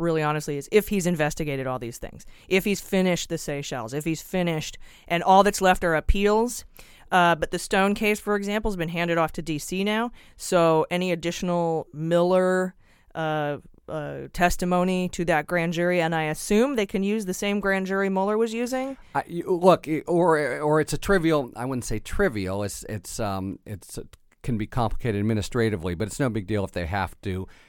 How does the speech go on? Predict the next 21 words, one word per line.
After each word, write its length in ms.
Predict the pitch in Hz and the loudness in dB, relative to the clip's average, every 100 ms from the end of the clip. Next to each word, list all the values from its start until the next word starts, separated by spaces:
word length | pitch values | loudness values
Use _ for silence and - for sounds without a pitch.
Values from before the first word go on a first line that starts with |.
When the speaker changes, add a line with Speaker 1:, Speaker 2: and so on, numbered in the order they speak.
| _ - | _ -8
Speaker 2:
uh, 240 | 98 92 | -6 -6
convene 360 | 95 113 107 104 | -4 -4 -2 -2
another, 520 | 98 95 92 95 95 - - | -2 -4 -4 -6 -10 -16 -12
uh, 200 | 107 101 | -8 -8
grand 360 | 92 101 98 | -6 -4 -4
jury. 340 | 92 113 107 92 | -4 -2 -2 -2
But 200 | 104 127 | -2 -2
again, 640 | 139 - 226 180 107 92 | -2 0 4 4 2 -2
sure, 360 | - - 233 165 | -6 2 6 6
you 100 | 151 | 4
can 120 | 190 | 2
have 120 | 180 | 0
follow-through 560 | - 180 208 185 - 139 | 4 4 6 6 2 0
with 180 | 123 120 | 0 -2
another 400 | 120 120 123 113 | -2 0 4 6
office 360 | 107 - 113 | 4 2 -4
to 100 | - | -4
prosecute 800 | 110 - 123 143 139 123 - 104 | -4 -2 6 6 6 0 -4 -8
Stone 320 | - 113 104 110 | -4 -2 0 0
and 140 | 110 | -2
decide 500 | 101 - 107 101 | -4 -2 0 0